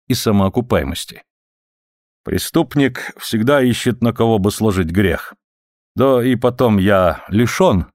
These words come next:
такого рода полномочий». «А кто мог дать ему такое разрешение?» Кузнецов пожал плечами. «Министр, коллегия, Чурин, наконец. Но ведь Горенков был утвержден опросным порядком, приказ пустили по кругу.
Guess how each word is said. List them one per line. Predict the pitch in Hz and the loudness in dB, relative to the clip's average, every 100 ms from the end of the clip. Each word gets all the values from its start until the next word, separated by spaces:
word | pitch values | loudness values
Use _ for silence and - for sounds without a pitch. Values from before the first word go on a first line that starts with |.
| - | -6
такого | 110 - 92 92 | -4 0 0 2
рода | 95 85 | 0 -2
полномочий». | - 110 101 90 73 - - - _ _ _ _ _ _ | 0 2 2 0 -2 -8 -14 -20 _ _ _ _ _ _
«А | 127 | -4
кто | 131 - 165 | -4 -2 0
мог | 110 87 85 | 2 0 0
дать | 101 - | -2 -2
ему | 82 | -4
такое | - - 95 85 | -4 -2 -2 0
разрешение?» | 80 90 - 82 65 - - _ _ _ _ _ | -2 -4 -4 -4 -6 -12 -20 _ _ _ _ _
Кузнецов | 101 90 82 127 123 | -2 -2 0 -4 -2
пожал | 85 92 | -4 -4
плечами. | 92 92 - 76 - - _ _ _ _ _ _ | -6 -8 -8 -10 -12 -20 _ _ _ _ _ _
«Министр, | 87 90 104 170 - 95 | -4 0 2 0 0 -4
коллегия, | - - 87 147 165 160 123 - | -2 0 0 0 -2 -4 -6 -10
Чурин, | - 143 185 185 160 - - | -2 2 4 2 0 -4 -6
наконец. | 139 147 143 143 - - _ _ _ _ _ - | -4 -2 0 -2 -4 -14 _ _ _ _ _ 0
Но | 127 | 2
ведь | 131 | 2
Горенков | 120 135 139 135 143 | 2 2 0 0 0
был | 123 131 | 2 2
утвержден | 127 120 113 104 135 | 2 0 0 0 0
опросным | 117 - 139 127 123 | 0 0 -2 0 0
порядком, | 120 127 165 - 82 76 | 2 0 -2 -4 -6 -2
приказ | - - 139 - | -2 0 0 0
пустили | 104 - 110 98 | -6 -2 0 0
по | 98 | -2
кругу. | 92 120 151 156 151 | -2 -2 0 0 0